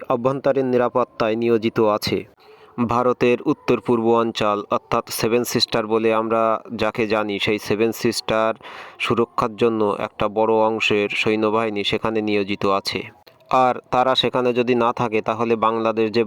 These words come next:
বারবার হুমকি দিচ্ছে সেভেন সিস্টার তারা আলাদা করে নেবে, তাহলে ভারত থেকে সেভেন সিস্টার আলাদা হয়ে যাবে এই সৈন্যবাহিনী যদি এখানে নিরাপত্তায় না থাকে। অন্যদিকে পাকিস্তানের প্রায় সাত আট লাখ সৈন্য ভারতকে আক্রমণ করার জন্য মুখিয়ে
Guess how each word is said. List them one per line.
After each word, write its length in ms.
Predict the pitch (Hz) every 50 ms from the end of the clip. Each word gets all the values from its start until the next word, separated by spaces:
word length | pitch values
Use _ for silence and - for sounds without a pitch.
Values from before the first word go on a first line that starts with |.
| 107
বারবার 360 | 110 110 110 110 113 110 110 110 - - 113
হুমকি 260 | 113 110 107 - 113 107
দিচ্ছে 260 | 117 117 _ - 113 107 101 -
সেভেন 240 | - 110 107 117 117 -
সিস্টার 300 | - 117 - - - 113 - -
তারা 160 | - 110 113 110 101 107
আলাদা 240 | 107 113 113 110 113 -
করে 160 | - 110 107 110 110
নেবে, 220 | 107 104 98 95 92 - - _ -
তাহলে 320 | 104 101 107 110 107 110 110 107 101 - 101 98
ভারত 200 | 104 107 107 - _ -
থেকে 180 | 120 - 120 117 - -
সেভেন 220 | 113 107 107 113 113 -
সিস্টার 300 | - 107 - - 120 113 113 - - 110
আলাদা 260 | 104 107 107 107 110 107
হয়ে 160 | 101 104 98 98 95
যাবে 200 | 98 92 95 98 98 - 120
এই 80 | 107 104 -
সৈন্যবাহিনী 600 | - 104 104 104 104 101 101 104 107 107 110 110 101 110
যদি 180 | 101 101 113 120 - - -
এখানে 240 | - - 104 107 110 110 107
নিরাপত্তায় 640 | 104 101 101 - - 107 - - - - 104 104 110 - 107 104
না 80 | 101 101 -
থাকে। 260 | - 107 - - - - - - - 123
অন্যদিকে 460 | 123 127 127 127 120 127 135 - 131 117 - 123
পাকিস্তানের 560 | 113 117 131 123 - - - 127 127 127 123 -
প্রায় 260 | - 127 123 117 113 110 - -
সাত 200 | - 117 113 - 120
আট 100 | 117 - - 120
লাখ 120 | 113 110 - - -
সৈন্য 260 | - 120 120 117 113 110 107 104 - _ - 123 104 104
ভারতকে 360 | 110 110 120 - - - 123 110 110
আক্রমণ 360 | - - 123 113 113 113 113 113 -
করার 220 | 113 110 110 107 104 110
জন্য 160 | 123 120 117 113 110 107
মুখিয়ে 300 | 110 - - 123 117